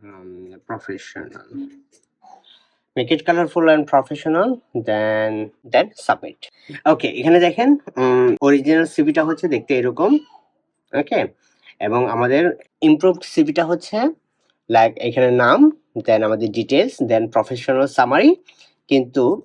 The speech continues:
এখানে আমাদের কিন্তু প্রফেশনাল সামারি নাই অরিজিনাল, আহ, সিভিতে, ওকে? সে প্রফেশনাল সামারিটা আমাদের যত কাজ আছে, যত প্রজেক্ট আমরা কমপ্লিট করেছি, সবগুলোর উপর বেস করে একটা প্রফেশনাল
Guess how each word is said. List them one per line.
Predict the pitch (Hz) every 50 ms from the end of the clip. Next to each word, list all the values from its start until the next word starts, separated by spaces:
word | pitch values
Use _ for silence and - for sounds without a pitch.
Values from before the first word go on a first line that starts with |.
| _ _
এখানে | - 151 147 - 208 208 208 214 220 226 - -
আমাদের | 123 123 123 120 135 151 160
কিন্তু | - 143 131 131 196 208
প্রফেশনাল | - 135 120 - 131 117 - 131 123 120
সামারি | 120 - 120 107 113 113 113 110
নাই | 107 101 95 87 78
অরিজিনাল, | - 117 117 110 101 107 107 107 104 104 104 98 -
আহ, | - 107 104
সিভিতে, | 98 - - - 113 104 104 98 - 82 85 92
ওকে? | 113 117 - 151 127 - - - - - - -
সে | - - 147 135
প্রফেশনাল | - 139 120 - 143 - - 156 156 160 165
সামারিটা | 160 - 139 131 135 147 156 139 190 190
আমাদের | 156 117 113 113 113 123 120
যত | - 117 110 117
কাজ | 110 - - 104 104 107 104
আছে, | 107 104 98 - - 123
যত | 110 110 98 -
প্রজেক্ট | 107 - 113 104 98 113 104 -
আমরা | 117 117 120
কমপ্লিট | 120 117 110 107 - 120 110 -
করেছি, | - 113 120 120 - 190
সবগুলোর | 196 - - 107 107 117 120 117 113
উপর | - - 127
বেস | 107 98 104 104 -
করে | - 117 117
একটা | 110 - 135
প্রফেশনাল | 123 - - - - - 113 - - 131 156 226